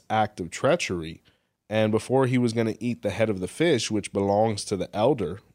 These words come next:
um, you know, she warned him and told him. And she saved his life. And he said, "From this day forward, nothing."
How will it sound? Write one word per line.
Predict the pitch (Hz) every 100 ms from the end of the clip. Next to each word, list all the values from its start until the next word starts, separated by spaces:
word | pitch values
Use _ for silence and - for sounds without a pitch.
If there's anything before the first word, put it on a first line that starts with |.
| _ _ _
um, | 107 107 104 104 101 92
you | 117
know, | 117 107
she | -
warned | 107 104 147 180
him | 117
and | 98
told | 92 156 165
him. | 78 - _ _ _ _ _ _
And | 107 110 110 110
she | -
saved | 107 120 117
his | 104 98
life. | 113 165 123 -
And | 98
he |
said, | - 113
"From | - 113
this | 127
day | 127 123
forward, | - 131 131 117
nothing." | 107 110 120 127 - 87